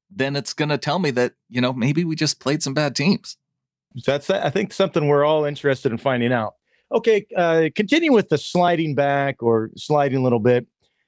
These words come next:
Speaker 2: Have you ever lost traction and, like, the more you tried to hit the gas, the deeper the hole became? I, I know in Montana, going fishing in certain places, I see Brandon nodding his head. Um, I almost got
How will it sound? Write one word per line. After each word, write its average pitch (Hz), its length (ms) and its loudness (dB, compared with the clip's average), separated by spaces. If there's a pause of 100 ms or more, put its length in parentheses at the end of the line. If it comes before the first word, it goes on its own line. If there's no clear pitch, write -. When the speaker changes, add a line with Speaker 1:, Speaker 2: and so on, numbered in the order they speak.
(340)
Speaker 2:
Have 175 140 -4
you 151 60 0
ever 262 160 0
lost 147 440 0
traction 151 760 0
and, 127 120 0
like, 117 260 0
the 127 60 2
more 139 380 4
you 147 120 2
tried 147 280 0
to 120 80 -2
hit 139 200 -2
the 113 60 -4
gas, 123 440 0
the 113 100 -6
deeper 135 320 0
the 117 100 2
hole 131 160 4
became? 123 520 0
I, 135 180 -2
I 151 100 0
know 185 220 2
in 151 80 -2
Montana, 127 840 0 (100)
going 123 220 0
fishing 139 360 0
in 107 120 0
certain 110 300 -4
places, 117 500 0
I 107 60 4
see 120 140 -2
Brandon 113 360 0
nodding 113 240 2
his 107 140 -2
head. 117 260 2 (480)
Um, 104 440 0 (200)
I 120 240 -2
almost 165 540 0
got 131 360 0